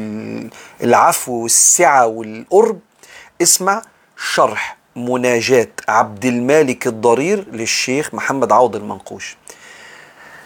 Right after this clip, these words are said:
كأنك هتشوف ربنا بقلب مختلف. اسمع دي يا صديقي وسمعيها له لو سمحتي، وهي سلسلة مش طويلة قوي، وإن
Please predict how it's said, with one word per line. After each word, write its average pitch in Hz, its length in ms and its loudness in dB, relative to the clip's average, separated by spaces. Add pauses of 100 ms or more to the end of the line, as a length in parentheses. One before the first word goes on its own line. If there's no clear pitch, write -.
(460)
كأنك 107 340 2
هتشوف 151 340 -4
ربنا 127 320 0
بقلب 113 300 -8
مختلف. - 640 -10 (1000)
اسمع 151 280 2
دي 131 100 -2
يا 156 80 6
صديقي 147 440 -2
وسمعيها 123 540 0
له 165 80 0
لو 127 120 0
سمحتي، 156 420 -4 (640)
وهي 143 340 4
سلسلة 135 360 2
مش 120 200 -4
طويلة 127 380 -2
قوي، 175 280 0 (580)
وإن 143 520 -4